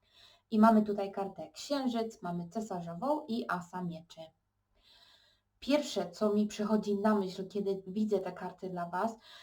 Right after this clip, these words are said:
to tak jakbyście Wy spojrzeli w lustro i mieli problemy z tym, żeby, żeby siebie rozpoznać. Albo wydarzy się coś, e, co tak jakby wpłynie mocno na, na Waszą psychikę albo na to, co się dzieje wokół Was.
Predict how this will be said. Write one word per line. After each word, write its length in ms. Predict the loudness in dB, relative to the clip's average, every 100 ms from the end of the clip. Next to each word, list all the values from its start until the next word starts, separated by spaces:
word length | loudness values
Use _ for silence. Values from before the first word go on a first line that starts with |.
| -20 -20 -2
to 140 | -2
tak 460 | -2 4 6 6 4
jakbyście 680 | 0 2 2 2 0 -2 -2
Wy 500 | 2 4 4 2 -2 _ _
spojrzeli 640 | -6 2 4 4 4 4
w 20 | 6
lustro 600 | 4 4 2 6 6 6
i 80 | 4
mieli 220 | 4 2
problemy 440 | 0 2 4 4 2
z 100 | 0
tym, 180 | 0
żeby, 480 | 2 2 4 4 2
żeby 280 | -2 0 0
siebie 300 | -2 0 0
rozpoznać. 600 | 0 -6 -8 -6 -6 -8 -12 _ _ _ _ _ _ _ _ _ -20 -20 -20 4
Albo 260 | 4 6 4
wydarzy 380 | 6 4 4 0
się 140 | -6
coś, 300 | -2 0 0 -4 -18 _ _ _ _ _ -20 _ _ -2
e, 420 | 0 2 0 -2 -6
co 240 | 2 4
tak 180 | 4 4
jakby 320 | 4 6 4
wpłynie 420 | 2 2 4 6
mocno 380 | 8 6 6 4
na, 160 | 4 6
na 240 | 8 10
Waszą 340 | 8 4 2 -2
psychikę 520 | -2 -2 0 0 2
albo 260 | 2 2
na 160 | 4 4
to, 120 | 4
co 140 | -4 0
się 160 | 0
dzieje 280 | 4 4 4
wokół 340 | 2 -2 0
Was. 260 | 2 2